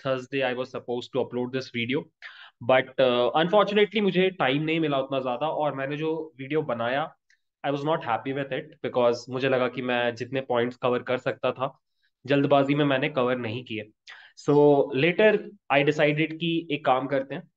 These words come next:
अ, थोड़ी देर बाद इस video को रीअपलोड करते हैं, फिर से अच्छे से research करके। तो this is the second time I'm, अ, uploading or rather, अ, creating this video। तो इस पूरे session का goal ये है कि आप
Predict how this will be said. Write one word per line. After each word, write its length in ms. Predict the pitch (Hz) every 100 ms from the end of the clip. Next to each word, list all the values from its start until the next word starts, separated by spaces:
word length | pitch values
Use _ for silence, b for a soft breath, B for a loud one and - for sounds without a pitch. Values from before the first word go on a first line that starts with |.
| _ 120
अ, 380 | 123 117 113 117 - _ _ _ -
थोड़ी 160 | 151 151
देर 120 | 156
बाद 520 | 147 120 135 156 - _
इस 180 | 139 -
video 200 | 127 135
को 100 | 143
रीअपलोड 500 | 123 123 123 127 127
करते 260 | 123 120 143
हैं, 140 | 170
फिर 200 | - 135
से 220 | - 156
अच्छे 340 | 139 120 - 131
से 200 | 151 123
research 420 | 120 113 123 -
करके। 300 | 123 113 175 - B B B _ -
तो 400 | 135 131 127 123
this 140 | 127 156
is 100 | 151
the 140 | 156
second 320 | 147 147 151 147
time 140 | 143
I'm, 160 | 143 127 -
अ, 420 | 117 110 107 110 - _ _ _ 120
uploading 420 | - 127 131 139
or 340 | 139 - 117
rather, 400 | 117 113 117 117 110
अ, 240 | 110 104
creating 400 | - 127 127 131
this 160 | 139 135 117
video। 180 | 127 175 _ B B B _ 147
तो 440 | 139 139 135 -
इस 260 | 175 175 -
पूरे 200 | 196 226
session 360 | 196 180 202 202
का 220 | 196 196
goal 300 | 156 151 160
ये 220 | 135 151
है 160 | 160 180
कि 440 | 180 196 180 - 131
आप 380 | 131 160 -